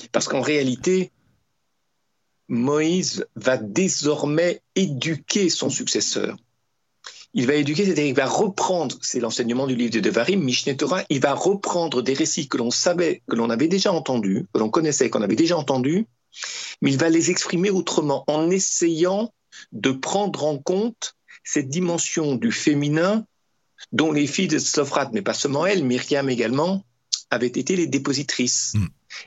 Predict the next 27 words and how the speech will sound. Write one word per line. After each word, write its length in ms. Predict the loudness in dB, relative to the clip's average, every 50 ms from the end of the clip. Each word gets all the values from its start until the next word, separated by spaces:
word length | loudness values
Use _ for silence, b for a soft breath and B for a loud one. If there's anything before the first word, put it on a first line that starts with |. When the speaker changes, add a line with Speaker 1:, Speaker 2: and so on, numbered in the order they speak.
| B
Speaker 1:
Et 140 | 0 0 0
de 160 | 2 2 0
fait, 560 | 0 0 0 0 0 0 -2 _ -8 -8 -8 -10 _ _ _ _ _ _ -20 -20 -20 _ _
il 260 | -4 -2 0 0 2 2
éduque 760 | 2 2 0 -2 -2 -2 -2 -2 -2 -4 _ -10 -10 -10 -10 _ -2
Yoshua 840 | 0 2 2 2 2 0 0 0 0 2 2 2 2 0 -2 -4 -6 -2
à 100 | 0 0
mettre 520 | 2 2 2 0 0 -2 -2 -4 -2 0 0
l'accent 720 | 0 0 -2 -2 -4 -4 -2 -2 -2 0 0 -2 -4 -6 _ _ _ _ _ _ _ _ _ _ _ _
sur 360 | -8 -6 -4 -2 -2 -2 0
quelque 320 | 2 0 0 2 2 0 0
chose 560 | 0 0 2 2 4 4 2 0 -2 -8 -10 _ -2
qui 100 | 0 0
a 60 | 0
peut-être 460 | 0 -2 -2 2 2 0 0 0 -2
un 80 | -4 -4
peu 180 | 0 0 0
manqué 560 | 2 2 2 2 0 0 -2 -2 0 2 2 2
depuis 320 | 0 -2 -4 -2 -2 0
la 80 | 0 0
mort 220 | 0 0 -2 0
de 80 | 0 0
Myriam 640 | 0 0 0 0 0 0 0 0 0 0 0 -2 -4 _ -4
et 60 | -2
d'Aaron, 640 | 0 0 0 0 0 -2 0 0 0 2 0 0 -2 _ _ _ _ _ _ _ _ _ _ _ _ _ _ _ -16 -14 B B B B B B B B B
de 200 | -2 0 2 2
sorte 720 | 2 2 0 0 0 0 0 0 0 -2 -6 -6 -4 -4